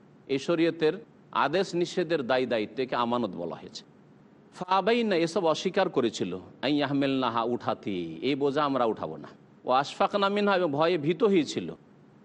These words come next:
ওয়া হামালাহাল ইনসান, কিন্তু মানুষ উঠিয়ে নিয়েছিল। আদম আলাইহিস সালামকে আল্লাহ সৃষ্টি করলেন, "তোমাকে ইবাদতের জন্য সৃষ্টি করলাম", উঠিয়ে নিয়েছে।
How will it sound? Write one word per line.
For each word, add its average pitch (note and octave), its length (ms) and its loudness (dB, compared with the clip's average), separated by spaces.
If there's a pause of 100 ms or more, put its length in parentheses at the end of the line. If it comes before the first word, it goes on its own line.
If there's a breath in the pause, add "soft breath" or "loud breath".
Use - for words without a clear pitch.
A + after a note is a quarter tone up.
(200)
ওয়া G#2+ 140 0
হামালাহাল C3 560 2
ইনসান, A2+ 560 -2
কিন্তু B2 560 -2
মানুষ A2 480 -4
উঠিয়ে A2 280 -4
নিয়েছিল। F#2 320 -6
আদম A#2 300 0
আলাইহিস C3 240 -2
সালামকে C3 320 -4
আল্লাহ B2+ 180 0
সৃষ্টি C3+ 340 -6
করলেন, A#2 300 -2
"তোমাকে B2+ 400 -2
ইবাদতের C3+ 420 0
জন্য D3+ 160 2
সৃষ্টি D#3+ 320 -2
করলাম", C3 400 0 (140)
উঠিয়ে G2 220 -8
নিয়েছে। C#2 260 -12